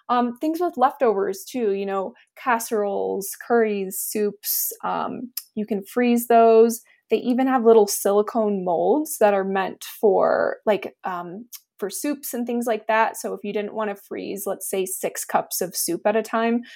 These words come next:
you could even freeze them in, like, little two cup portions to be able to pull out for lunches. Um, extra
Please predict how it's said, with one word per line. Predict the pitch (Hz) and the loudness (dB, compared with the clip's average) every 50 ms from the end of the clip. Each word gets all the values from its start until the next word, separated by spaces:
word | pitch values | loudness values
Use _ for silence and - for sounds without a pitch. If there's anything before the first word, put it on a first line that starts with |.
| - - - | -20 -12 -6
you | 214 220 214 | -4 -4 -2
could | - 220 | -2 -2
even | - - 226 202 208 202 196 | -2 0 0 0 0 0 -2
freeze | - - 202 202 196 190 196 | 0 0 2 2 2 2 0
them | - 190 190 185 - | 0 0 0 -2 -2
in, | - 185 185 | -2 -2 0
like, | 185 180 175 170 - | 0 0 0 0 0
little | - 185 185 180 180 | -2 0 0 0 -2
two | - - - 208 | -6 -6 -6 -6
cup | - - - - - _ - | -4 -4 -4 -4 -4 _ -8
portions | - - - - - 202 202 190 190 - | -8 -8 -8 -8 -10 -10 -10 -10 -10 -10
to | - 233 | -8 -6
be | 190 185 | -4 -4
able | 185 180 180 | -4 -4 -4
to | 185 180 - - | -6 -8 -8 -6
pull | - 185 175 | -4 -2 0
out | 165 160 156 - - | 2 0 0 -2 -4
for | - 175 180 | -10 -10 -6
lunches. | 214 240 254 254 254 254 - 240 233 233 233 226 240 - - - _ - - - - - - - _ - | -4 -2 -2 -2 -2 -2 0 2 2 2 2 0 -2 -8 -16 -18 _ -20 -20 -20 -20 -20 -20 -18 _ -6
Um, | 214 220 208 196 190 196 190 190 190 - _ _ _ _ | -4 -2 -2 -2 -4 -8 -10 -12 -14 -18 _ _ _ _
extra | 254 262 262 - - - - 277 254 240 233 226 226 226 220 | -4 -4 -4 -4 -10 -10 -2 2 6 6 8 8 8 6 6